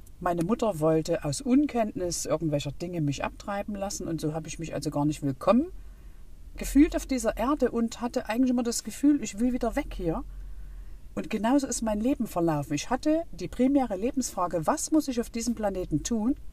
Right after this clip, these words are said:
um zu überleben? Und wenn du so eine primäre Lebensfrage in dir hast, dann ziehst du natürlich Kraft deiner unbewussten Gedanken immer Situationen in dein Leben, wo du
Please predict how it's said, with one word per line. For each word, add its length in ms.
um 200
zu 100
überleben? 640
Und 200
wenn 180
du 100
so 140
eine 160
primäre 420
Lebensfrage 720
in 240
dir 200
hast, 320
dann 220
ziehst 440
du 40
natürlich 540
Kraft 320
deiner 320
unbewussten 720
Gedanken 600
immer 240
Situationen 580
in 120
dein 180
Leben, 480
wo 160
du 300